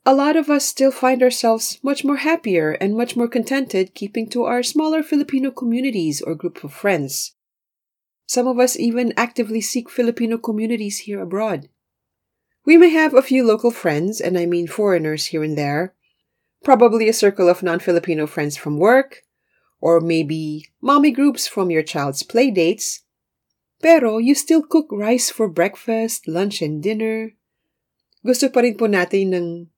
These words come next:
Filipino channels. We still follow the Philippine news and celebrity gossips sa social media.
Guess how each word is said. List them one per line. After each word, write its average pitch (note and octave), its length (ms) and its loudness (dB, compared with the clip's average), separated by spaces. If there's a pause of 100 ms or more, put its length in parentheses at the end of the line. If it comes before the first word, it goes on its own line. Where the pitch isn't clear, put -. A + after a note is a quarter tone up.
(240)
Filipino E3 480 0
channels. A3 880 -4 (400)
We C4 160 0
still D4 240 2
follow A3 560 2 (160)
the F3 160 -2
Philippine D3+ 480 -2
news G#3+ 480 0
and D#3+ 160 -6
celebrity D3+ 640 -6 (160)
gossips G3 480 0
sa - 240 -4
social F#3 320 0
media. F#3 560 -2